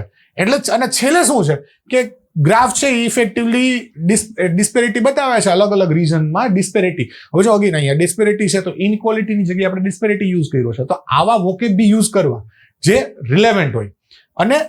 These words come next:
અલગ અલગ આ ની, ની, અ, જે ડિસ્પેરિટી બતાવે અલગ અલગ રિજન માટે, તો એવું શું, એવું શું થશે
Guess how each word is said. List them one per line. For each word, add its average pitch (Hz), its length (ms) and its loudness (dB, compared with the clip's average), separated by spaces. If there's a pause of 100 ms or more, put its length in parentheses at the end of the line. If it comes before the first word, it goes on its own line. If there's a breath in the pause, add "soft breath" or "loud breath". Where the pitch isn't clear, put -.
(300)
અલગ 240 280 2
અલગ 254 240 2
આ 240 100 2
ની, 220 220 -2
ની, 220 240 0
અ, 170 160 2
જે 175 360 2
ડિસ્પેરિટી 226 500 0
બતાવે 254 300 0
અલગ 214 220 2
અલગ 196 180 2
રિજન 160 220 0
માટે, 160 240 0
તો 294 160 0
એવું 262 240 2
શું, 302 360 -2 (240)
એવું 214 180 2
શું 294 180 0
થશે 214 280 -2